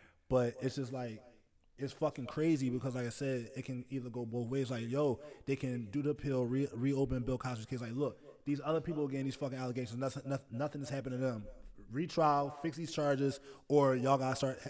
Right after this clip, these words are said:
like, trialing these people or whatever, and actually, like, convicting people. You know what I'm saying? So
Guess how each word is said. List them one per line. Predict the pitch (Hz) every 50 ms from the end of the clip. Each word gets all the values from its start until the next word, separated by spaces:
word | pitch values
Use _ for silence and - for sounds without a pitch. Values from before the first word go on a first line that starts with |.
| -
like, | 131 120 113 107 -
trialing | - 143 139 131 131 123
these | 127 123 -
people | - 120 107 107 107
or | 107
whatever, | 110 107 110 110
and | 120 123
actually, | 127 - 127 113 - -
like, | 123 113 - -
convicting | - 117 104 104 151 - - 117 110
people. | - - 101 90 - - - - - - - - - - - -
You | 120
know | 113 113
what | - -
I'm | 120
saying? | 117 113 107
So | 101 - - 110 104 101